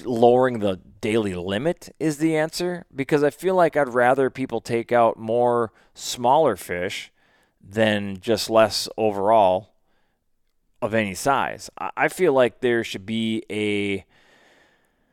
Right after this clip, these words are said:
I'd, I'd really like to get, like, a, a fisheries biologist on here to talk about this so I can actually get some real science. But my gut tells me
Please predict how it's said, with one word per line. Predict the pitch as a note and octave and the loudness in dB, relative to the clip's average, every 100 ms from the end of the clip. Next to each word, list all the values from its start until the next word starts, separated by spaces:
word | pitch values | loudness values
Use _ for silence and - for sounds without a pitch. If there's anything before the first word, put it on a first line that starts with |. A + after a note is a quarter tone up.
| _ _ _ - - - | _ _ _ -18 -16 -8
I'd, | C3 | -4
I'd | F3 G3 | -4 -2
really | G3 G3+ | 0 0
like | B2 G2+ G2+ | 2 0 -4
to | - | -6
get, | A2 | -6
like, | G2 F#2+ F2+ | -6 -6 -6
a, | E2+ | -8
a | - | -8
fisheries | F#2 - G#2+ - F#2+ F#2 | -10 -8 -8 -6 -8 -4
biologist | F#2+ F2+ E2+ F#2 F#2 - | -2 0 0 -2 -4 -8
on | F#2+ F#2 | -8 -8
here | F2+ | -10
to | E2+ | -8
talk | G#2 F#2 - | -6 -6 -8
about | F2+ - | -12 -10
this | F#2 - | -10 -8
so | F#2 | -8
I | F#2 | -8
can | G#2 | -8
actually | G2+ - F#2 | -10 -10 -12
get | G2+ | -12
some | - F2 F2 | -12 -14 -10
real | F#2+ F2+ | -6 -6
science. | - F#2+ F#2 F2 - | -8 -6 -6 -8 -10
But | F#2 F2+ - _ _ _ _ _ _ _ _ _ | -8 -8 -10 _ _ _ _ _ _ _ _ _
my | - D#3 | -2 0
gut | D#3+ A3+ - | 4 2 4
tells | D3 C3 A2+ | 4 4 2
me | A#2 A#2 | -2 -2